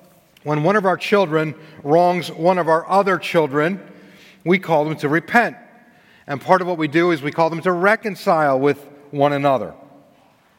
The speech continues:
And one does this by acknowledging their wrongdoing,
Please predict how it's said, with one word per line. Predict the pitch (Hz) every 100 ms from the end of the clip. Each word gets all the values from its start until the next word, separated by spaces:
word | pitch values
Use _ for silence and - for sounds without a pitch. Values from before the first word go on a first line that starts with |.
| _ _ _ _ -
And | 151 156 147 - - - - -
one | 139 180 214 165
does | 170 175 175 139
this | 170 170 -
by | - 156 151 143 139 - - - -
acknowledging | 156 135 139 143 165 202 160 190 185
their | 190
wrongdoing, | 151 135 127 113 113 110 151 160